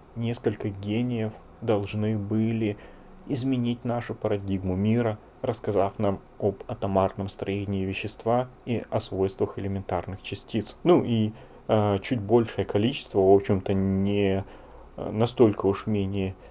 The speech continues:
э, талантливых учёных, которые смогли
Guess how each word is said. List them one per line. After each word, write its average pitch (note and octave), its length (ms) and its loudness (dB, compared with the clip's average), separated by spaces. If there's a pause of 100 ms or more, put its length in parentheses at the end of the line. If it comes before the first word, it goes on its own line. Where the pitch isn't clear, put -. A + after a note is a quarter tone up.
(240)
э, D#2+ 640 -10
талантливых G2 600 0
учёных, C#3+ 460 2
которые A2+ 600 0 (460)
смогли G#2+ 520 0